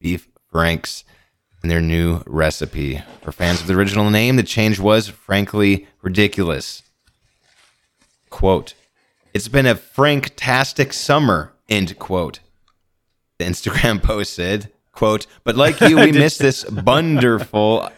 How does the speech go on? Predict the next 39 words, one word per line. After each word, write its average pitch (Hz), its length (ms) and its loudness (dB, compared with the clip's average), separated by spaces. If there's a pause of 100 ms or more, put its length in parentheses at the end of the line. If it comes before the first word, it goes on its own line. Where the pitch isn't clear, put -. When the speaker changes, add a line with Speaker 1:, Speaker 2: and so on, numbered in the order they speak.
(160)
Speaker 1:
wonderful 123 680 2
icon. 98 600 2 (380)
Help 123 140 2
us 120 160 2
welcome 110 360 2
back 123 240 0
the 156 80 0
Wienermobile," 92 880 0
end 87 240 -6
quote. 71 340 -8 (1400)
Speaker 2:
Uh, 120 220 0
did 110 220 -8
you 143 100 -2
write 151 260 4
that 180 200 -4
for 180 160 -4
them? 208 200 -6 (600)
Speaker 1:
<laughs> 110 180 0
Yeah, 135 260 2
yeah. 110 300 4
I, 101 260 4
I, 104 140 2
shh, - 440 -6 (460)
shh, - 440 -12
I, 87 220 -4
I 92 60 2
signed 92 340 -2
an 85 120 -2
N 90 160 -2
D 87 200 0
A. 85 220 -2 (840)
Can't 85 180 -2
talk 76 220 -4
about 69 300 -10
that. 170 580 -2
Speaker 2:
<laughs> - 40 -10
Oh, 135 240 0
sorry. 95 400 -6
Speaker 1:
Have 87 220 0